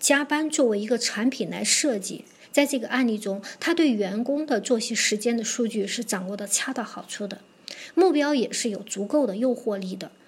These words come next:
因为工作场所是封闭的社群环境嘛，对加班者会起到潜移默化的鼓励作用，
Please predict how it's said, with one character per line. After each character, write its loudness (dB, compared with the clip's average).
因 8
为 4
工 2
作 2
场 0
所 -2
是 -2
封 0
闭 0
的 -2
社 0
群 -2
环 -2
境 0
嘛， -6
对 8
加 2
班 -2
者 -2
会 2
起 0
到 -6
潜 -2
移 2
默 4
化 -4
的 -6
鼓 -8
励 2
作 0
用， -2